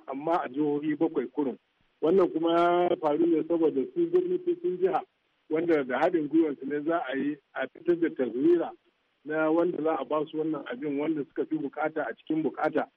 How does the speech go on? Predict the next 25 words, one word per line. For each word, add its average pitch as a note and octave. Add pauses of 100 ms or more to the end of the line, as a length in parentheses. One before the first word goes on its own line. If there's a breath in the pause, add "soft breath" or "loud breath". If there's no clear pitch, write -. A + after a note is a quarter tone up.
(300)
da B2
sauransu C#3+
haka, D3+
su D#3+
ne D#3+
ba B2
su F3+
iya D3
sun C3+
kammala B2+
ba. G#2+ (480 soft breath)
Dama E3+
kuma D#3+
Bankin E3
Duniya D#3
ita D4+ (100)
take -
kokari C#3
ta C3+
taimake A2+
mu. C3
A B2+
inda G3+
aka F#3
kammala, D3+